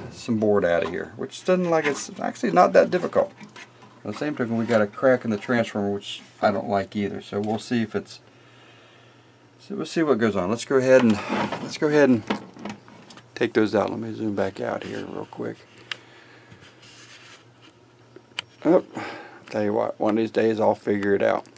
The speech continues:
There we go. And then get slow. So let's see if we can get these out here. So let's go ahead, re-, remove the wire for that. So here's a screw here. And tell you what, let's go ahead and zoom out so you can see all the screws here. Uh, come on.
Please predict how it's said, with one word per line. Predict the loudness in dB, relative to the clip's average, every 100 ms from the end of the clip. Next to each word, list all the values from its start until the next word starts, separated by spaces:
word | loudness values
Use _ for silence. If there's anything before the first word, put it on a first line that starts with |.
| -6
There | -2 0
we | -2
go. | -4
And | -6 -8
then | -12 -12 -14
get | -12 -10
slow. | -6 -6 -4
So | 4
let's | 4 4
see | 2
if | 2
we |
can | 2
get | -4 -8
these | -12 -6
out | -4 -4 -4
here. | -10
So | -10 -10 -6
let's | -8 -8 -6
go | -4
ahead, | -4 -2 -4 -6 -8 -8 -8 -14 -14 -6
re-, | -4 -4 -6 -10
remove | -4 -2 -2 -2
the |
wire | 2 4 4
for | 0 0
that. | 0 0
So | -4 -10
here's | -8 -8
a | -8
screw | -10 -14 -12 -10
here. | -4 0 0 0 -8 -20 -20 _ -14 -14 -18 -20 -20 -20 -14 -4
And | -2 -2 -2
tell | -2
you | -2
what, | -4
let's | -8
go | -8 -8
ahead | -8
and | -8
zoom | -8
out | -8 -10
so | -10
you |
can | -10
see | -6 -6
all | -6
the | -8
screws | -14 -10 -10 -10
here. | -12 -14 -18 _ -20 _ _ _ _ _ _ _ _ -20 _ _ _ _ -20 -20 _ _ -12
Uh, | -10 -10 -10
come | -8 -6
on. | -8